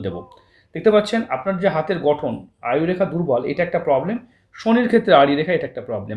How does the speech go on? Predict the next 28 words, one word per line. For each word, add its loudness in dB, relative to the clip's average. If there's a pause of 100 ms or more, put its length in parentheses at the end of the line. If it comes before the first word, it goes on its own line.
প্রত্যেকটা -8
কাজে 2 (120)
বাধা, 2 (160)
বিপত্তি, -8 (120)
সমস্যা, -6 (400)
হালকা 2 (140)
লোন 4 (100)
দেনার 2
মধ্যে -2 (100)
জড়িয়ে 2
পড়া -2
বা 0
আর্থিক -10
কিছু -8
কষ্টকে -6 (100)
নির্দেশ -4 (100)
করে। -6 (360)
অর্থনৈতিক 0
ক-, 4
জায়গাটা 2
একটু -12 (100)
প্রবলেম 4
হয় 0 (120)
এই 0
চিহ্নটা। -8 (480)
আয়ুরেখা 6
ছোট 2
থাকলে -2